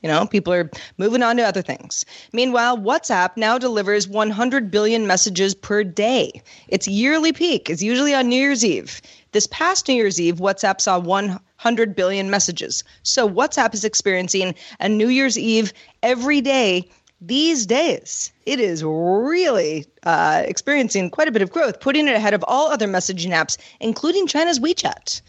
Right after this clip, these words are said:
In India, WhatsApp is the most popular of all apps on smartphones.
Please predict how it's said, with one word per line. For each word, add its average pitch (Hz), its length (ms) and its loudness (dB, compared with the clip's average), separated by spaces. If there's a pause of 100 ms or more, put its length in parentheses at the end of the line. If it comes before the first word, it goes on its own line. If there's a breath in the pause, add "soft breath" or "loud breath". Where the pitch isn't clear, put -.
(200 soft breath)
In 180 120 -2
India, 180 360 2
WhatsApp 208 440 0
is - 120 -4
the 180 80 -6
most 190 260 0
popular 240 380 0
of 185 100 0
all 226 240 0
apps 214 340 -2
on 180 180 -4
smartphones. - 920 -4